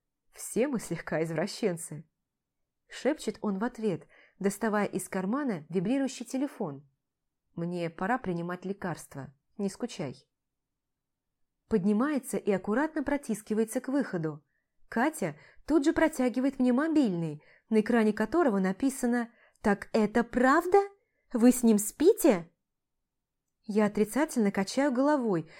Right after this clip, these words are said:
и растерянно пожимаю плечами, думая о том, что мы пока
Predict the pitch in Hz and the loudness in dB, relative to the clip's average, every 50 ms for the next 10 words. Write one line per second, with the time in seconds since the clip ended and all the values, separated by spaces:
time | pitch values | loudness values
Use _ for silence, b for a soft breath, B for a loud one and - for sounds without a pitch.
0 | B B B - 220 214 214 202 - - - 320 330 302 233 208 208 214 202 185 | B B B 0 2 2 2 2 0 0 0 2 2 2 2 2 0 0 -2 0
1 | 202 233 269 285 277 254 294 294 - - 359 349 294 226 185 160 147 b b b | 0 0 0 0 0 -2 -4 -4 -2 -2 0 2 2 2 0 -2 -4 b b b
2 | b b b - 208 208 262 240 220 214 208 - 208 208 - 294 320 320 - - | b b b -2 2 2 4 4 4 2 2 0 -4 -2 0 0 0 0 -2 -6
3 | - - 233 220 220 233 247 240 233 226 - _ _ _ _ _ _ - 233 220 | -4 -2 -2 0 2 2 2 2 0 -2 -6 _ _ _ _ _ _ -4 -2 -2
4 | 214 220 - - - 262 247 208 160 147 | -2 -4 -8 -4 -2 -2 0 -2 -2 -6